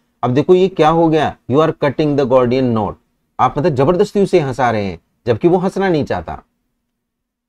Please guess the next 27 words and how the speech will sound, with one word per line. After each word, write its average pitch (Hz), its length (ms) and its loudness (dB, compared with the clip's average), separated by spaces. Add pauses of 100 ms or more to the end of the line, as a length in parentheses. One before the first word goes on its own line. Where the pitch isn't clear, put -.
(160)
अगला 156 220 4
देखेंगे 160 400 0
बच्चों 151 240 0
इसमें, 165 200 -2 (120)
to 240 80 4
die 165 400 2
a - 100 -2
dog's 147 440 2
death, 113 280 0 (220)
सब 143 160 0
बच्चे 151 260 0
जानते 147 380 -2
हैं, 131 220 -4 (300)
अगर 139 200 2
हमें 147 260 -2
किसी 147 200 -2
पे 151 80 0
गुस्सा 135 320 -2
आता 139 160 -2
है 143 60 -2
तो 147 100 -6
हम 143 180 -4
उसे 139 140 -4
क्या 135 220 -2
गाली 143 240 0
देते 143 240 -4
हैं, 131 280 -6